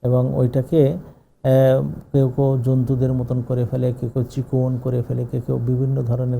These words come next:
করে, এটা না করা উচিত। এটা সপ্তাহে একবার কাটতে হবে। আর চুলটা হলো আপনার মাসে একবার কাটতে হয়, এটা মাসের, আহ, কাজ।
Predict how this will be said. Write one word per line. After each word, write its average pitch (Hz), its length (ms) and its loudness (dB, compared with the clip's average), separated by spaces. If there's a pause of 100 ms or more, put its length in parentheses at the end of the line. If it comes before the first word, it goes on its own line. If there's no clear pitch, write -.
করে, 120 240 0 (580)
এটা 135 460 2
না 123 300 2
করা 123 180 -2
উচিত। 123 380 -8 (180)
এটা 123 420 -2 (140)
সপ্তাহে 175 480 -2
একবার 123 280 -2 (100)
কাটতে - 300 -8
হবে। - 140 -18 (920)
আর 180 160 4 (140)
চুলটা 285 500 8
হলো 247 360 8
আপনার 214 300 6
মাসে 151 480 2
একবার 131 360 6
কাটতে 117 360 -2
হয়, 165 260 2
এটা 151 260 2
মাসের, 131 500 0
আহ, 123 500 -2 (100)
কাজ। 120 400 -4